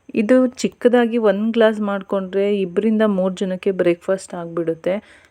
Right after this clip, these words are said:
ನೋಡಲಿಕ್ಕೆ ಕಡಿಮೆ ಕಾಣಿಸುತ್ತೆ, ಆದರೆ ಇದು ಉಪ್ಪಿಟ್ಟು ರೆಡಿ ಆದಮೇಲೆ, ಆ, ತುಂಬ ಜಾಸ್ತಿ ಬರು-, ಹರಳುತ್ತೆ. ಹಾಗೆ ನೀರನ್ನು ಅಷ್ಟೇ ನಾರ್ಮಲ್ ಉಪ್ಪಿಟ್ಟಿಗಿಂತ ಇದಕ್ಕೆ ಒಂದು ಗ್ಲಾಸ್ ಎಕ್ಸ್ಟ್ರಾ ನೀರು ಹಾಕ್ಕೋಬೇಕು.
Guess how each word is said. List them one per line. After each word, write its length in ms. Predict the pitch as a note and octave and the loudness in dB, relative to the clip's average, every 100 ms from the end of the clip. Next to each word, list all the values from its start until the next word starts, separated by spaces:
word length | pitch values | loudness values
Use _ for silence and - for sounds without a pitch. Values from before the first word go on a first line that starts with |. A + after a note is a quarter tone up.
| - | -8
ನೋಡಲಿಕ್ಕೆ 560 | F#3+ F#3+ G3+ A3 A3 A#3 | -2 2 2 2 4 4
ಕಡಿಮೆ 360 | A3+ F3+ G3 | 4 4 0
ಕಾಣಿಸುತ್ತೆ, 600 | A3 G#3 F#3+ - F#3 F3+ | -2 -2 -4 -6 -4 -2
ಆದರೆ 380 | G3 F#3 F3+ F#3+ | 0 -2 -2 -2
ಇದು 220 | F#3+ F#3 | 0 0
ಉಪ್ಪಿಟ್ಟು 380 | F#3 F#3 G#3+ G#3 | -2 2 2 2
ರೆಡಿ 240 | F3+ E3+ G3 | -2 0 2
ಆದಮೇಲೆ, 540 | G3 F#3 F3 E3+ F#3+ G#3 - - _ - | 2 0 -4 0 0 -2 -12 -20 _ -8
ಆ, 200 | F#3 F#3 F3+ | -4 -4 -2
ತುಂಬ 220 | F#3+ G3 | 0 2
ಜಾಸ್ತಿ 460 | G3+ F3+ F3 - A3 | 4 2 0 -2 -2
ಬರು-, 340 | F3+ F3 F3 - - | 2 2 2 -2 -6
ಹರಳುತ್ತೆ. 720 | - F#3 G3+ A3 F3 E3+ F3+ G#3+ _ - | 0 2 4 4 2 0 -2 -4 _ -12
ಹಾಗೆ 420 | - G3+ F#3 A#3 A#3+ | 0 0 2 2 2
ನೀರನ್ನು 560 | G#3+ G#3+ A#3+ A#3+ A#3+ | 2 2 2 2 0
ಅಷ್ಟೇ 480 | F#3+ - G3 G3 A3 | -2 -2 2 2 2
ನಾರ್ಮಲ್ 640 | - G3 F3+ F#3 G#3+ A#3+ | -2 0 2 2 2 4
ಉಪ್ಪಿಟ್ಟಿಗಿಂತ 680 | A#3 - A3+ A#3 G#3 G#3+ G#3+ | 2 2 0 0 2 0 2
ಇದಕ್ಕೆ 420 | A3+ G#3+ G3+ A3 | 2 2 0 0
ಒಂದು 320 | G#3+ G#3 G3 | 0 0 -2
ಗ್ಲಾಸ್ 400 | F#3 G3+ G3+ G#3+ | 0 2 2 2
ಎಕ್ಸ್ಟ್ರಾ 380 | F#3 - - G#3+ | -2 -4 -2 0
ನೀರು 280 | G#3+ G3 G3 | 0 0 0
ಹಾಕ್ಕೋಬೇಕು. 640 | F3+ - E3+ E3 D#3 G3+ | -2 -4 -4 -4 -4 -4